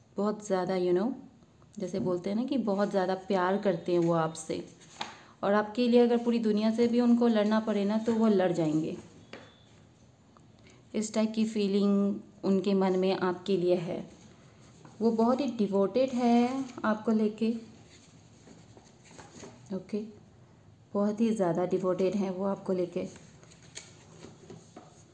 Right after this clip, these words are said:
तो, अम, कुछ और लोग भी हैं उनके आसपास,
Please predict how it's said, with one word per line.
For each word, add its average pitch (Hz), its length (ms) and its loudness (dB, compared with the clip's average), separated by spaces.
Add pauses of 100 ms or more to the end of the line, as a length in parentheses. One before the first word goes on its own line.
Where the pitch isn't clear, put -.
(1120)
तो, 220 80 -4
अम, 214 440 0 (3250)
कुछ 285 240 -6
और 240 240 4
लोग 254 280 4
भी 262 100 -2
हैं 214 280 2
उनके 208 400 2
आसपास, 196 680 -4